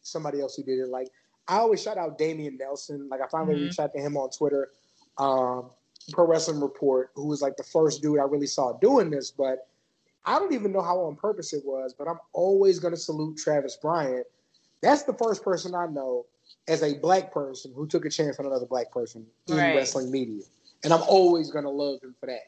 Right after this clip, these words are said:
Speaker 1: You know what I'm saying? So
Speaker 2: Yeah. Shout out to
Speaker 1: that's
Speaker 2: Travis Bryan. <laughs>
Speaker 1: Yeah, man. It wasn't until, like, I could do that to where I'm like, "Yo, this is how it needs to be." But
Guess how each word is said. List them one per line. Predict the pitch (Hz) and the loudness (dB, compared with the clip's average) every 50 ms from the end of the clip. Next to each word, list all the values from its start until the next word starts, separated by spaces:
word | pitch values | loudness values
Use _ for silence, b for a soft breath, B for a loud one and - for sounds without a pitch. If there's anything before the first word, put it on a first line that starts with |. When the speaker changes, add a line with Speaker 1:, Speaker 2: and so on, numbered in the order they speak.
| _ - | _ -12
Speaker 1:
You | 131 135 | -10 -10
know | 135 | -10
what | 135 143 | -10 -10
I'm | 139 | -8
saying? | - 147 143 143 143 139 | -4 -2 -2 -2 -2 -4
So | - - 123 117 113 - | -6 -6 -6 -6 -8 -8
Speaker 2:
Yeah. | - 277 320 240 180 170 165 - | -6 -4 -2 0 0 -2 -4 -8
Shout | - - 190 196 208 220 | -10 -4 0 2 4 6
out | 240 247 | 6 6
to | - 160 | 8 6
Speaker 1:
that's | 165 165 196 | 6 4 4
Speaker 2:
Travis | 233 226 240 240 247 240 220 | 4 4 4 4 2 -2 -6
Bryan. | - 180 208 240 220 175 147 131 - 277 269 - | -6 -4 -2 0 0 -2 -2 -2 -2 -4 -4 -2
<laughs> | - | 0
Speaker 1:
Yeah, | 277 254 262 269 254 | 0 0 2 0 -2
man. | - - - 226 220 - - - - - - | -2 -4 -6 -8 -8 -10 -18 -20 -16 -8 -4
It | 151 147 | -2 2
wasn't | 147 160 170 170 170 180 175 | 4 6 6 6 6 4 2
until, | 170 165 160 - - 165 156 151 147 147 139 | 0 -2 -2 0 2 4 4 4 4 2 0
like, | 135 139 131 131 - - _ _ - | 0 -2 -4 -4 -8 -14 _ _ -8
I | 143 147 151 160 | -6 -4 -4 -4
could | 151 - - - - _ | -4 -4 -6 -8 -8 _
do | - 190 262 269 | -2 0 0 2
that | 202 165 139 135 131 131 131 - | 4 4 4 2 2 0 -4 -6
to | - 143 | -8 -4
where | 143 143 | -2 -2
I'm | 143 147 143 | -2 -2 -2
like, | 139 143 147 - | -4 -4 -2 0
"Yo, | 247 202 139 127 | 2 2 2 0
this | 127 127 - - | -2 -6 -8 -10
is | 139 135 131 131 | -12 -12 -12 -10
how | 123 127 127 131 | -8 -6 -4 -6
it | 131 127 | -6 -6
needs | 131 131 123 - - | -10 -14 -16 -16 -18
to | - | -12
be." | - 196 233 226 180 - | -10 -8 -8 -8 -6 -4
But | 139 131 131 | -4 -4 -4